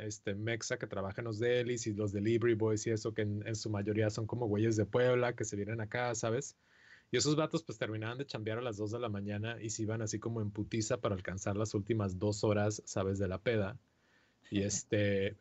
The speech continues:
Speaker 1: porque sabían que, o sea, era como es-, irse aquí a Lower East Side donde chambeaban o regresarse a Queens una hora donde ya nomás iban a llegar ahí a los últimos quince minutos. Este, y esos vatos, pues, como que en-, entraban bien extasiados, güey,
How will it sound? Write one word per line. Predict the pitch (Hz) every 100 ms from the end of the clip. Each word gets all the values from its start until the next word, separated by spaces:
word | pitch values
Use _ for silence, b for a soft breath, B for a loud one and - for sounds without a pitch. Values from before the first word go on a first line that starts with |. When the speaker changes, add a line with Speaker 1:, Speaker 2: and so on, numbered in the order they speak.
| _
Speaker 1:
porque | - 113 127
sabían | 127 139 147
que, | 160 135
o | 117
sea, | 123 110 -
era | 127 143
como | - 107
es-, | 107 - _
irse | 131 120 147
aquí | - 143
a |
Lower | 143 143
East | 135
Side | 151 143
donde | 139 139
chambeaban | - 117 127 135 135 117
o |
regresarse | 110 101 92 117 107 117
a |
Queens | - 135 123 123 117
una | 127 123 127
hora | 127 123 123
donde | 110 104
ya | 101 104
nomás | 107 110
iban | 120 120
a | 107
llegar | 98 101 107
ahí | 113 110 113
a |
los | 104 101 107
últimos | 104 113 107
quince | - 107 120
minutos. | 120 123 117 104 104 - _ B B B B B B B B
Este, | 117 113 - 120 113 113 113 - _ _ -
y | 131
esos | 131
vatos, | 151 156 165
pues, | 143 -
como | 120 110
que | 110
en-, | 110
entraban | 117 113 117 127 131
bien | 139
extasiados, | 147 - 113 - 131 135 123
güey, | 123 131 131